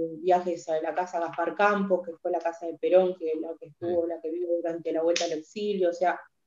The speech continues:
Speaker 1: me tocó conocer muchos compañeros de muchos distritos y, y ahí también nos conocíamos con los compañeros de acá. Y con Juani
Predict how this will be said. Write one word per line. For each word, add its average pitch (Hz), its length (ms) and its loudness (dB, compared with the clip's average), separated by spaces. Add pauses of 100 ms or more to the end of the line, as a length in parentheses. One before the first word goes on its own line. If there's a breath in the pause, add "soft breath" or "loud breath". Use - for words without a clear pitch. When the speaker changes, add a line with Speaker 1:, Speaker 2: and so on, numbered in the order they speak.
(240)
Speaker 1:
me 180 80 -4
tocó 233 440 8
conocer 220 380 6
muchos 226 300 2
compañeros 214 480 4
de 208 80 2
muchos 220 260 0
distritos 233 680 0
y, - 220 -12
y 185 140 4
ahí 226 180 6
también 233 300 8
nos 254 100 4
conocíamos 196 480 2
con 190 100 6
los 180 120 4
compañeros 175 520 0
de 175 80 0
acá. 156 160 0
Y 185 140 -2
con 202 460 2
Juani 262 560 6